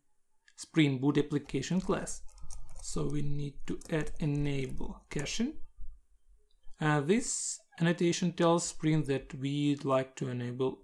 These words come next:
caching, and we need to specify, specify cache type for this Spring. So we navigate to application properties and tell the Spring cache type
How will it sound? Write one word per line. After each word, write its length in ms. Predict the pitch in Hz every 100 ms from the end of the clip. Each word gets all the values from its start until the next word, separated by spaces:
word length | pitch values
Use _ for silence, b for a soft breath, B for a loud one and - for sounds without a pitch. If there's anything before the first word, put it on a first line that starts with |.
| -
caching, 400 | - 147 175 226 - b b b
and 240 | 190 185 185
we 100 | 185
need 260 | 196 196
to 80 | 190
specify, 600 | 180 - 175 - 160 170 - - -
specify 640 | - 180 - 175 180 165
cache 520 | 160 - 170 160 -
type 360 | - 143 151 175
for 520 | - - 147 143 143
this 260 | 131 143 143
Spring. 440 | - 143 139 208 - - - - - - - - - _ _ -
So 440 | - - 139 135
we 100 | 139
navigate 580 | 160 165 160 147 160 160
to 100 | 160
application 460 | 151 165 156 175 185
properties 640 | 185 226 226 196 190 -
and 400 | 247 160 165 185 - _ -
tell 400 | 160 156 151 147
the 360 | 143 143 143 - B B
Spring 840 | - - - - 147 147 143 147 143 -
cache 380 | 147 139 -
type 340 | - 208 226